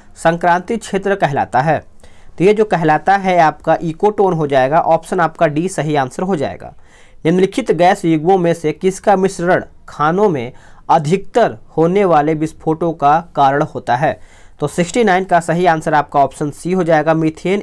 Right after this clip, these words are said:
एवं वायु हो जाएगा। याद रखिएगा, भूलिएगा नहीं आप सभी लोग। अगला क्वेश्चन क्या है कि खाने का नमक किससे बनता है?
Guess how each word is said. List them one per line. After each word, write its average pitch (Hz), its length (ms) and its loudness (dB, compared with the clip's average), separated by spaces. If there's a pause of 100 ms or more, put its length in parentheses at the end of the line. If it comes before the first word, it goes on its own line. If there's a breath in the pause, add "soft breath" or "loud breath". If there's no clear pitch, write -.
एवं 156 320 -2
वायु 170 300 2
हो 143 120 -4
जाएगा। 98 400 -12 (400 soft breath)
याद 135 140 0
रखिएगा, 175 460 0
भूलिएगा 160 400 0
नहीं 113 200 -8
आप 92 120 -8
सभी 95 200 -14
लोग। 95 160 -16 (640 soft breath)
अगला 185 280 2
क्वेश्चन 208 240 -2
क्या 190 140 0
है 196 60 4
कि 208 60 -2
खाने 185 400 -2
का 175 220 2
नमक 160 400 -2
किससे 165 300 -4
बनता 117 340 -6
है? 95 220 -10